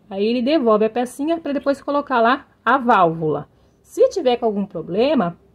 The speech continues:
ele usa uma outra pecinha, um outro anel que ele tem aqui de reserva. Porque a gente sempre pede, se possível, a gente pede pro entregador. Você pode tá fazendo isso também, tá? Porque é de graça, eles não vão te cobrar nada por isso. Então,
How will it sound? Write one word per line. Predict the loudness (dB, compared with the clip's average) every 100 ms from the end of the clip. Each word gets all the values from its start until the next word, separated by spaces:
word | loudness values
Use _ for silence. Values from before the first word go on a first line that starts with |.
| _ _ _ -10
ele | -4 0
usa | 4 4 4 0 -6 _ _ _ _
uma | -8 -4 2
outra | 4 2 0
pecinha, | 0 -2 -2 -4 -4 -2
um | 0 0
outro | 0 0
anel | 0 2 2 0
que | -2
ele | -2
tem | 0 0
aqui | 0 -6
de | -2 -2
reserva. | 0 2 2 2 -2 -6
Porque | -6 0
a | 2
gente | 2 -2
sempre | -6 0 2 2 -4
pede, | -4 0 4 4 2
se | -4 -8
possível, | -8 -10 -8 -6 -4 -4 -2
a |
gente | -2 -2 -6
pede | -6 -2 0 0 0 -2 -4 -12 -20 -16
pro | -8 -6
entregador. | -4 -4 -2 2 2 0 -4 _ _ _
Você | -8 -6
pode | 2 2 2
tá | -4
fazendo | -4 -2 0 0
isso | -2
também, | -6 -4 0 0 -2
tá? | -2 -4
Porque | -4 -4 -2 0
é | -2
de | 0
graça, | 0 2 2 0 -4 -16 -20 -20 -6
eles | -4 0
não | 0 0
vão | -2
te | -4
cobrar | -4 -2 -4 -4
nada | -4 0 0 -2
por | -4 -4
isso. | -4 -4 -8
Então, | -6 -6